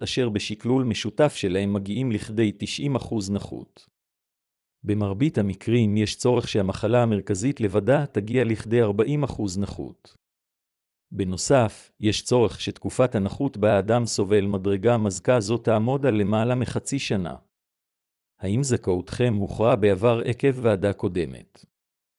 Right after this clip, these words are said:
את דרגת הנכות המזכה באישור פטור ממס הכנסה ניתן לקבל הן בוועדה מיוחדת לכך של מס הכנסה אשר יושבת בביטוח הלאומי והן על ידי ועדות רפואיות אחרות אשר פועלות בהתאם לחוקים נוספים כגון נפגעי פעולות איבה,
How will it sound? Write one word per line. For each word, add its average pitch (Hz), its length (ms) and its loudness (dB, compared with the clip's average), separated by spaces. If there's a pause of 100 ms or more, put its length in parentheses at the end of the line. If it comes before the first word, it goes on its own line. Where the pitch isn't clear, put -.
(460)
את 104 120 -10
דרגת 101 440 2
הנכות 95 400 -2
המזכה 107 440 2
באישור 113 460 0
פטור 123 320 2
ממס 117 380 0
הכנסה 104 440 -2
ניתן 127 340 -2
לקבל 117 480 0
הן 120 220 -2
בוועדה 98 420 2
מיוחדת 113 600 0
לכך 95 360 -4
של 98 160 -4
מס 107 280 -2
הכנסה 110 460 0
אשר 117 240 0
יושבת 120 480 -2
בביטוח 107 560 0
הלאומי 107 420 0
והן 107 240 2
על 95 100 0
ידי 101 220 2
ועדות 104 440 2
רפואיות 110 580 0
אחרות 117 440 0
אשר 110 260 0
פועלות 107 460 2
בהתאם 104 400 0
לחוקים 123 460 -4
נוספים 127 520 -4
כגון 120 440 -2
נפגעי 107 460 -2
פעולות 120 420 0
איבה, 92 360 -2